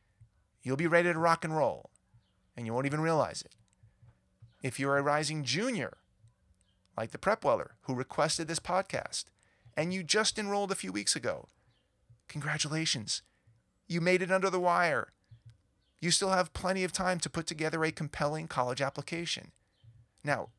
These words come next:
you may need to put in a little extra work here and there if your freshman and sophomore years had some gaps, but the best is yet to come.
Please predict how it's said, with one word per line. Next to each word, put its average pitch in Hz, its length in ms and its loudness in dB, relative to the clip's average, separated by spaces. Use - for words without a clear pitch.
you 143 140 -4
may 135 200 -2
need 165 140 -6
to - 80 -6
put 139 160 0
in 131 260 -6
a - 80 -6
little 123 220 -4
extra 117 280 -6
work 123 260 0
here 196 180 -2
and 196 100 -2
there 214 300 0
if 143 160 -4
your - 80 -2
freshman 139 380 2
and 131 80 -4
sophomore 139 380 0
years 147 320 -4
had 135 200 2
some 120 160 -2
gaps, 131 640 0
but 147 120 -2
the 143 60 0
best 202 280 4
is 175 100 -4
yet 190 160 0
to - 80 -2
come. 160 320 0